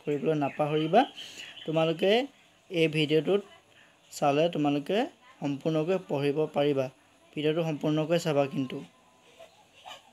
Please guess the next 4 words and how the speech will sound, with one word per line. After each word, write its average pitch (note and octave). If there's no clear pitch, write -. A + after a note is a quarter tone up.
চৰেয়, D#3
চৰেয়া, D#3
হস্ৰই, D#3+
দীৰ্ঘই, C#3+